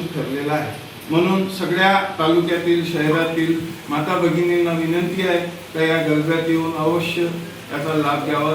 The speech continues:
ही विनंती. स्थळ मारेगाव नगरपंचायतचा जो ग्राउंड आहे समोरचा, तिथं आहे.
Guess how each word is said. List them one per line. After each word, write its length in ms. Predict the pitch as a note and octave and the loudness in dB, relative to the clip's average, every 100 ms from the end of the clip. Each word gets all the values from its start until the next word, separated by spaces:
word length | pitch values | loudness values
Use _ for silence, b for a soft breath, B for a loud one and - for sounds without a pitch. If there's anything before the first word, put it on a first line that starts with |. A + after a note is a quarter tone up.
| - | -2
ही 120 | D3+ | -2
विनंती. 560 | D3 C3 A2 G2+ - C3 A#2+ - B2+ B2 - - - - - - - - - - - - - | -2 -2 -4 -6 -6 -4 -4 -6 -8 -8 -8 -10 -10 -12 -12 -10 -10 -10 -10 -12 -14 -14 -12
स्थळ 360 | - G3 G3+ G#3 - - - - - - C#3 | -4 2 2 2 -4 -8 -8 -8 -6 -6 -2
मारेगाव 540 | D3+ E3+ G3 G3+ G3+ | 0 0 0 0 -2
नगरपंचायतचा 1080 | F#3+ F#3+ G3+ G3 G3 F#3+ G3 G3 F#3+ G3+ F#3 | -2 -2 -2 -2 -4 -2 -2 -4 -4 -4 -4
जो 160 | F#3 F3 | -4 -4
ग्राउंड 300 | E3+ E3+ F3 | -2 -2 -2
आहे 120 | F3 | -2
समोरचा, 480 | E3 D#3+ D#3+ D#3+ F#3 - | -2 -2 -4 -4 -6 -6
तिथं 240 | D3+ C#3+ | -4 -2
आहे. 220 | F3 - | 0 -2